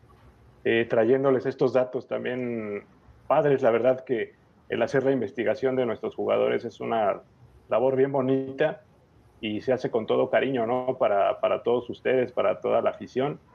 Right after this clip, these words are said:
Y pues vamos a seguir ahí rascándole y buscándole y nos vemos pronto por aquí de nuevo.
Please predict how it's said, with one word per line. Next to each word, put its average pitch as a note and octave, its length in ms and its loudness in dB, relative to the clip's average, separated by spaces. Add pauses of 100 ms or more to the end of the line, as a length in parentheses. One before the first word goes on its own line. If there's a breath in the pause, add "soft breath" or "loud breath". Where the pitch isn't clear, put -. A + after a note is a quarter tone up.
(420)
Y G2 120 -10
pues G2+ 160 -4
vamos C3+ 260 -4
a A2+ 80 -4
seguir B2+ 320 0
ahí C3 320 0 (280)
rascándole B2 600 0
y G#2 40 -2
buscándole C#3 640 0
y G2+ 300 -4 (320)
nos G#2 160 -6
vemos B2 260 -2
pronto C3+ 360 -2
por A#2+ 140 2
aquí D3 260 0
de C3+ 100 4
nuevo. E3 420 2